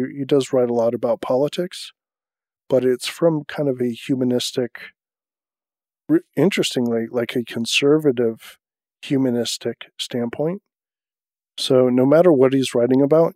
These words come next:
you can feel that he's trying to solve the problem, and he's trying to reach out to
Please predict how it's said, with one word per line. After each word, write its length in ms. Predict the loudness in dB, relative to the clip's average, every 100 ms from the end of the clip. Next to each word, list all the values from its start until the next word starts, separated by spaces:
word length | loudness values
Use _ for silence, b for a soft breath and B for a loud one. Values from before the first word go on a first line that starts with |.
| -8
you 220 | -6 -6
can 220 | 0 0
feel 580 | 0 -6 -2 4 6 6
that 180 | 4 -2
he's 240 | -2 -6
trying 320 | -4 -2 -2 -4
to 120 | -6
solve 300 | -2 -2 -2
the 80 | -8
problem, 440 | -4 -4 -4 -12 _
and 140 | -6 -2
he's 160 | 0
trying 460 | -2 2 2 4 2 -2
to 340 | -4 -4 -4
reach 240 | -4 -4 0
out 220 | -2 -2 -6
to 280 | -2 -2 -2